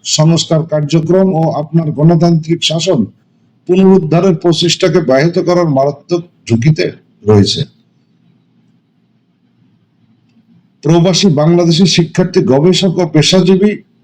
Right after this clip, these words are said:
এরা বাংলাদেশের আওয়ামী লীগকে অনুরোধ, অ-, অবিলম্বে আইনগতভাবে নিষিদ্ধ করার পাশাপাশি দলটির শাসন আমলে সংগঠিত হওয়া সব মানবতা বিরোধী অপরাধের জন্য দায়ীদের বিচারের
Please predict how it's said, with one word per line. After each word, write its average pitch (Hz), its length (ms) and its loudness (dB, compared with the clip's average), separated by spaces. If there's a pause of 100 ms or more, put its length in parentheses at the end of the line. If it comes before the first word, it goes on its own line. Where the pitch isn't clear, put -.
(180)
এরা 160 240 4
বাংলাদেশের 160 640 2
আওয়ামী 160 300 2
লীগকে 190 300 -2 (160)
অনুরোধ, 170 360 2 (180)
অ-, 143 300 2
অবিলম্বে 180 600 2
আইনগতভাবে 165 760 2
নিষিদ্ধ 151 440 0
করার 185 280 0
পাশাপাশি 175 580 0 (520)
দলটির 160 580 0
শাসন 165 280 0
আমলে 180 260 0
সংগঠিত 165 540 -2
হওয়া 185 160 0
সব 170 320 -2
মানবতা 160 540 0
বিরোধী 165 340 2
অপরাধের 170 560 2
জন্য 110 240 -4 (680)
দায়ীদের 156 500 0
বিচারের 165 460 2